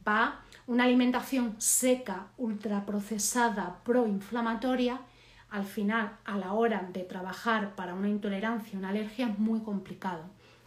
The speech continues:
Además de todo lo que os he dicho de los ingredientes. Es un suplicio. Si tu perro no puede comer lo más típico, pollo, buscar un pienso que no tenga un componente de origen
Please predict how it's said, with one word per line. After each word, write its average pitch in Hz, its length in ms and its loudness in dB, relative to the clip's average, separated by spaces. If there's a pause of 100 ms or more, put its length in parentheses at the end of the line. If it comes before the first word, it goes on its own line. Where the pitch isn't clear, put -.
(120)
Además 220 400 2
de 285 120 0
todo 240 220 4
lo 269 120 0
que 269 80 -4
os 214 80 -2
he 226 80 -2
dicho 202 260 -4
de 254 80 0
los 233 120 -2
ingredientes. 202 760 -2 (920)
Es 202 160 -8
un 269 140 6
suplicio. 202 960 -2 (360)
Si - 220 -2
tu 202 180 -2
perro 233 300 2
no 226 140 0
puede 214 200 0
comer 208 520 -2
lo 180 240 -6
más 196 200 -4
típico, 185 500 -6 (360)
pollo, 208 420 0 (1040)
buscar 220 480 2
un 233 160 4
pienso 214 400 0
que 220 80 -2
no 196 160 2
tenga 196 200 -4
un 196 120 -4
componente 196 800 -2
de 202 140 0
origen 202 500 -2